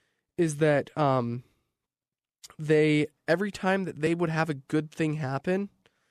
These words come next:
a negative or several negatives would follow up with that, 'kay?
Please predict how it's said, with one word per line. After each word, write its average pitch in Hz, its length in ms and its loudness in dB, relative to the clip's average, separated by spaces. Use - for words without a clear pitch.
a 165 40 4
negative 156 640 2
or 151 160 0
several 165 420 0
negatives 127 380 -2
would 117 100 -12
follow 127 320 -4
up 131 120 -14
with 113 100 -10
that, 117 240 -14
'kay? 143 240 -4